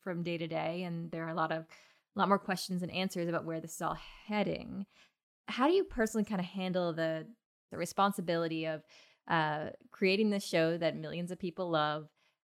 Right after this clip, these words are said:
but also living through things like the age of covid and your own health and your own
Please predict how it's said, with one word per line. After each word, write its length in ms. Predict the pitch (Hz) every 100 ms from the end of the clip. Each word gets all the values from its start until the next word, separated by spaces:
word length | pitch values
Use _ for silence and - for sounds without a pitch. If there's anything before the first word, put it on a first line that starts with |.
| 233
but 200 | 190 170 -
also 400 | 180 180 190 175
living 380 | 165 165 165
through 340 | - 165 165 165 -
things 280 | 156 160 160
like 220 | 165 160
the 240 | 165 165 -
age 260 | 160 160
of 120 | 175
covid 500 | - 170 170 196 208
and 320 | 175 160 156 156 _ _
your 140 | - 170
own 140 | 170
health 460 | 180 165 208 - -
and 360 | 160 156 156 - _ _
your 160 | - 175
own 220 | 170 165